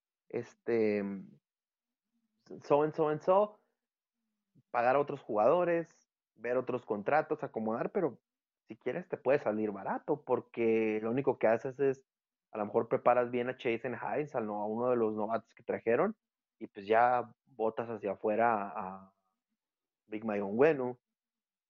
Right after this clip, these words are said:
y ya te quedas con la línea que tienes y más barata. Ahora, si le quieres invertir, regresas a Tim Brown de tackle izquierdo y le vas y le sacas de las manos a McGlinchey, a los Niners, va a ser agente libre. Eh,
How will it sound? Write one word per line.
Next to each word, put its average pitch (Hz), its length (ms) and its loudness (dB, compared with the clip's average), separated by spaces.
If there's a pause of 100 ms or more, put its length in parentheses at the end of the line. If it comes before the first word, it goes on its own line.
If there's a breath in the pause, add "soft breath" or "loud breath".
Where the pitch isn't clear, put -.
(120)
y 101 80 -20
ya 107 120 -4
te 110 120 -4
quedas 113 240 4
con 104 160 -4
la 92 60 -2
línea 104 280 -4
que - 120 -20
tienes 120 500 -4
y - 40 -14
más 101 160 -10
barata. 135 640 0 (320)
Ahora, 101 160 -8
si 107 100 -6
le 98 120 -6
quieres 113 300 -2
invertir, 110 540 -4 (300)
regresas 110 400 -12
a 120 80 -4
Tim 113 220 0
Brown 117 240 6
de 123 100 2
tackle 123 320 -2
izquierdo 117 460 2
y 117 80 -2
le 104 100 -6
vas 104 220 -4
y 123 40 -2
le 113 100 0
sacas 117 260 -2
de 120 80 2
las 107 120 0
manos 104 220 -4
a 117 40 2
McGlinchey, 110 720 -4
a 110 120 6
los 101 380 -4
Niners, 156 580 2 (100)
va 117 60 -6
a - 20 -8
ser 120 140 -8
agente 104 320 -4
libre. 135 440 4 (800)
Eh, 104 1120 -2